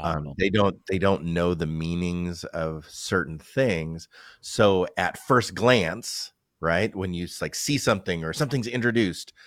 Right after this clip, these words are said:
Speaker 1: you're, you're just totally, you might be enamored with the subject, or you might be enamored with the ritual or the act. And then you read all of your own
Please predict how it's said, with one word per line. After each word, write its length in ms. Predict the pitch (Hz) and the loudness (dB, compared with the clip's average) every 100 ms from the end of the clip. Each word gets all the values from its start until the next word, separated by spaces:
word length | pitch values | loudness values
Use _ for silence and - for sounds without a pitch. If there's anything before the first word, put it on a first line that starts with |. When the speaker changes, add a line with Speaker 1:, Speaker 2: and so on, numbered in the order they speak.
| - - _ | -20 -20 _
Speaker 1:
you're, 280 | 101 104 101 | 2 2 2
you're 240 | 101 90 | 0 -4
just 440 | 82 - 107 - - | -2 0 -2 -2 -8
totally, 1080 | - - 123 123 123 107 95 82 80 78 - _ _ _ _ - | -10 -6 2 4 4 2 0 -2 -6 -10 -14 _ _ _ _ -4
you 120 | 123 | 2
might 180 | 127 131 | 2 2
be 80 | 120 | 2
enamored 480 | 95 92 98 107 87 | 2 2 2 0 0
with 180 | 85 - | -4 -4
the 80 | |
subject, 600 | 78 - 101 127 165 165 - | -8 0 0 2 -2 -2 -8
or 100 | 90 | -6
you 100 | 85 | -4
might 180 | 85 82 | -4 -4
be 60 | |
enamored 360 | 80 80 80 76 | -4 -4 -4 -6
with 220 | 73 - | -8 -10
the 80 | 78 | -10
ritual 560 | 69 98 - 135 131 123 | -6 -6 -4 -2 -2 -2
or 160 | 80 | -4
the 180 | 76 73 - | -6 -10 0
act. 420 | 92 139 - - _ - _ - | 2 2 -4 -16 _ -20 _ -4
And 160 | 101 | -2
then 120 | 98 | -2
you 160 | 90 85 | -2 -4
read 500 | 80 90 98 92 82 - - | -4 -4 -2 -2 -4 -8 -2
all 400 | 92 92 98 107 | 2 4 4 2
of 180 | 101 82 | -2 -4
your 640 | 82 85 87 85 82 82 _ _ _ _ _ | -4 -2 0 0 -2 -6 _ _ _ _ _
own 580 | 95 95 92 92 87 90 | 0 2 2 0 -2 -6